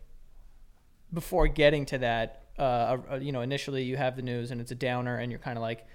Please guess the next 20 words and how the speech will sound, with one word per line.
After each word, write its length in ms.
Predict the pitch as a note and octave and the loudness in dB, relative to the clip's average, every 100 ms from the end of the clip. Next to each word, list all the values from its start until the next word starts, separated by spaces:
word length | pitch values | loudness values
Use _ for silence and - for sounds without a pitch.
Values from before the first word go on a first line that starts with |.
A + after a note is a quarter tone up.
| - - - | -20 -20 -20
"Shit, 520 | - - - B2+ B2 | -14 -10 -4 -2 -2
like, 260 | C3+ C3 - | -8 -10 -6
um, 260 | C3 A#2+ A#2+ | -6 -6 -6
now 240 | C#3 B2+ | -4 -2
I 60 | A#2+ | -2
have 100 | A#2+ | -4
to 80 | B2+ | -6
deal 120 | C3 | -4
with 120 | A#2+ | -4
this." 300 | B2 A#2+ - - - - - | -2 -4 -6 -14 -20 -20 -6
Like, 160 | C#3+ | -6
how 260 | C#3+ - E3 | -4 2 4
much 300 | F3+ F3+ - | 4 0 -6
time 460 | - D3 C#3 C3 B2+ | -6 -2 0 0 -2
passed 640 | - C#3+ B2+ B2+ - - - - | -2 2 2 0 -2 -14 -18 -12
and 180 | - C#3 | -6 0
what 120 | C#3+ | 0
kind 200 | C#3+ D#3 | 0 -2
of 60 | C3+ | -2
things, 680 | - D3 C3 B2+ B2 C3 | -4 -4 -2 -2 -6 -8